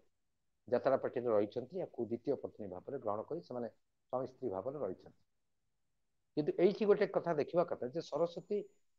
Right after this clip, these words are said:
ଜାଣିନାହାନ୍ତି ଯେ ପ୍ରକୃତରେ ସନ୍ତୋଷ ବିବାହିତ ଥିଲା। ଗୋଟେ ଦୁର୍ବଳ ମୁହୂର୍ତ୍ତରେ ତାଙ୍କ ସହିତ ସମ୍ପର୍କ ସ୍ଥାପିତ ହେଇଯାଇଛି ଏବଂ ଭୁଲଟି ହେଇଯାଇଛି। ତେଣୁ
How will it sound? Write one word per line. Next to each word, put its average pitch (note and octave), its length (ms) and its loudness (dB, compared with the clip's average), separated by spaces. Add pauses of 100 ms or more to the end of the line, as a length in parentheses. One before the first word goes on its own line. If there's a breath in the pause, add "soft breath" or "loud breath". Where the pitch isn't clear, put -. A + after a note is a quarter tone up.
(540)
ଜାଣିନାହାନ୍ତି B2 720 0 (580)
ଯେ C#3 120 4
ପ୍ରକୃତରେ C#3 500 0
ସନ୍ତୋଷ B2+ 480 0 (260)
ବିବାହିତ A2 480 0
ଥିଲା। F2+ 260 -8 (680)
ଗୋଟେ G2+ 180 -2
ଦୁର୍ବଳ G2 320 0
ମୁହୂର୍ତ୍ତରେ G#2 380 -2
ତାଙ୍କ B2 240 -4
ସହିତ A#2+ 260 -8
ସମ୍ପର୍କ B2 420 -6
ସ୍ଥାପିତ - 400 -6
ହେଇଯାଇଛି D#3+ 540 -2 (1120)
ଏବଂ G3 260 10
ଭୁଲଟି C#3+ 440 2 (260)
ହେଇଯାଇଛି। B2 640 0 (2250)
ତେଣୁ F3+ 120 2